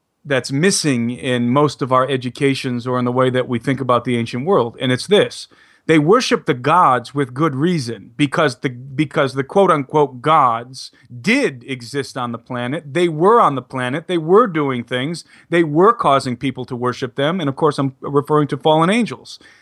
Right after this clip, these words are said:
And so in many cases, the Bible talks about, when, or at least in some cases, the Bible references the worship of idols as the worship of demons. And, uh, so it's not that people, th-, not that the ancients were stupid and were just worshiping sticks and stones.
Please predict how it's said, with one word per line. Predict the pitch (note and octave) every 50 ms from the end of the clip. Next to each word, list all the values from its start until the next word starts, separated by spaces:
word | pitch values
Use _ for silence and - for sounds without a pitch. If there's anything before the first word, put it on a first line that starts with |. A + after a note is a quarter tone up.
| _ _ _ _ -
And | C#3+ C#3+ C3+
so | - F3 D#3 D3+ D3+ D3 - _ _ _ _
in | - D3 D3
many | D#3+ F3+ G3 G3
cases, | F3+ - F3 E3+ F3+ - - D3 A#2+
the | C#3
Bible | C3+ B2 D3+ D#3 D#3+ D3+ C#3+
talks | - D#3+ C#3+ C#3 - C#3+
about, | B2+ C3+ C3+ C3+ C3+
when, | B2+ A#2+ - -
or | - D#3 C#3+ C#3
at | C#3 - D3+ C#3 D3+
least | D#3+ E3 - -
in | C3+
some | - - D#3+ D#3+
cases, | - D#3+ C#3+ B2+ - C#3+ A#2
the | B2+ B2+
Bible | A#2+ C#3+ D3 D3+ C#3+ C#3 C3
references | C#3 D3+ D#3 - D#3 C3 - C#3 B2+ A#2
the | B2 A#2+
worship | B2+ D3+ C#3+ - C3 -
of | B2+ A#2
idols | C3+ D#3 F#3 F#3+ D3+ B2+ B2+
as | C3 A#2+
the | C#3 C3+
worship | C#3 D#3 D3 - D#3 F3
of | F3+ D3+
demons. | D#3 G#3+ B3 A#3+ E3 A#2 - F2+ - - - - - _ _ _ _ _ _ _ _ _
And, | - D3 D3 C#3+ C#3+ C#3 C#3+
uh, | D3 C#3+ C#3
so | - - E3 E3
it's | D#3 - E3+
not | F3 F#3 A3 B3 A#3+ -
that | G#3+ F#3 - -
people, | F#3+ F#3+ F#3+ - E3+ D#3+ D#3 D#3+ E3 D3+
th-, | D3 D#3+ D#3+
not | D#3 D#3+ E3+ E3
that | G3 D#3+ -
the | D#3 D3 D3
ancients | D#3 D#3 D3+ - D3 B2+ - -
were | B2+ A#2+
stupid | - - - - E3+ F3 F3+ - C#3+ B2
and | A#2+ A#2+
were | B2 B2 B2
just | A#2+ C3+ B2+ - C3+
worshiping | C#3 C#3+ C3+ - B2 - B2 A#2+
sticks | - - - D3 B2+ - B2+
and | B2
stones. | - - - G#3 G#3+ D#3 C3 A#2 A#2 -